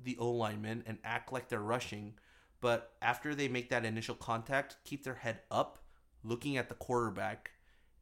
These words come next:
and then just, and then don't push back any further,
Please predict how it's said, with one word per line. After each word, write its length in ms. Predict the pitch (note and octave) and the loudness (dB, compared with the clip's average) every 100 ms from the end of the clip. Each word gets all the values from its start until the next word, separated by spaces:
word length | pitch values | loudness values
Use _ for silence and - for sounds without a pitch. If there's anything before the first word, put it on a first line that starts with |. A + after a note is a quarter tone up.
| - | -6
and 160 | G#2+ A2 | -4 -2
then 180 | G#2+ | -2
just, 540 | G#2 A2 - - - - | -2 -4 -4 -8 -10 -10
and 180 | A2 A2 | -6 0
then 340 | A2 A2 G#2+ G2+ _ _ _ - | 0 0 -4 -8 _ _ _ 2
don't 280 | B2+ C3+ | 4 4
push 200 | - C#3 | 0 -2
back 260 | - B2 - | 4 4 4
any 140 | A2 G#2 | -6 -2
further, 520 | A#2+ B2 C#3+ E3+ | 2 4 4 0